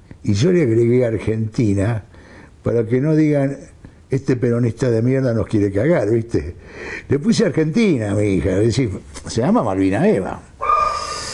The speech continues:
Entonces, bueno, después de alguna discusión, una madrugada, con Torrica nos, nos fuimos para la isla.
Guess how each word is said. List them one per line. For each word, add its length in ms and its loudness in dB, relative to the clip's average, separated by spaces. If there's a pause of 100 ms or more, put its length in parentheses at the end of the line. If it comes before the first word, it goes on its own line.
(720)
Entonces, 580 2
bueno, 480 2
después 320 0
de 60 2
alguna 240 2
discusión, 600 0 (200)
una 160 0
madrugada, 640 2 (580)
con 200 -2
Torrica 400 0
nos, 480 -4
nos 260 -4
fuimos 220 0
para 180 0
la 140 2
isla. 260 -4